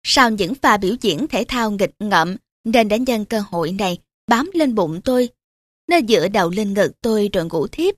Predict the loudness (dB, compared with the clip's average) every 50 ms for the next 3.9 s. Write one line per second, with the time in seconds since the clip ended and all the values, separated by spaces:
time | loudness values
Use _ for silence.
0 | _ -4 -2 0 0 -2 -4 _ _ _ _ _ _ _ _ _ _ _ _ _
1 | _ _ _ -2 0 0 0 0 -2 -2 0 0 0 0 0 -2 -2 -2 -2 -2
2 | -2 -4 -4 -2 0 0 0 -2 _ _ _ _ _ _ -2 0 2 2 2 2
3 | 2 2 2 0 0 0 -2 -2 -2 -2 -4 -6 -4 -2 -2 -2 -2